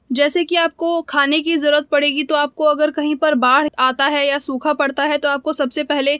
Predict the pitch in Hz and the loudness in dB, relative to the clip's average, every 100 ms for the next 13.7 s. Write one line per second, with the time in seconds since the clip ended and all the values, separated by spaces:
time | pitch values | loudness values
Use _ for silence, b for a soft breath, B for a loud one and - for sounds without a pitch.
0 | - 302 302 359 349 339 330 320 320 320 | -2 0 2 0 0 0 0 0 0 -2
1 | 302 277 320 311 294 285 285 285 294 277 | 0 -2 -2 -2 0 0 -2 -2 -2 -2
2 | 269 302 285 269 269 277 311 277 269 254 | -2 -4 -4 -2 0 0 0 0 -2 -2
3 | 262 277 269 262 254 277 339 294 302 330 | -2 0 0 -2 0 -2 -2 -2 -2 0
4 | 349 320 - 277 311 330 302 311 311 320 | 0 0 -2 0 0 0 0 0 -2 -2
5 | 277 254 262 240 226 247 240 247 269 320 | -2 2 2 0 -2 -2 0 2 2 2
6 | 302 320 294 294 311 320 320 320 302 302 | 0 0 0 0 -2 0 -2 -2 0 0
7 | 285 302 339 311 277 320 302 294 285 285 | 0 -2 0 0 0 0 -2 -2 -2 -2
8 | 254 269 240 220 233 247 240 254 240 277 | -2 -2 -2 -4 -4 -4 -4 -4 -2 0
9 | 311 339 330 339 330 277 262 285 311 302 | 2 0 0 -2 -2 -2 -2 0 0 -2
10 | 294 277 320 262 254 294 262 247 247 247 | -2 0 0 0 0 0 -2 -2 -2 -2
11 | 247 269 330 311 294 285 285 - 285 285 | -4 -2 -2 -2 -2 -2 -2 -4 -4 -2
12 | 285 277 277 294 285 294 403 - 359 359 | -2 -4 -4 -4 -4 -4 -6 0 0 0
13 | 311 302 294 285 269 311 415 | 0 0 0 -2 -4 -2 -2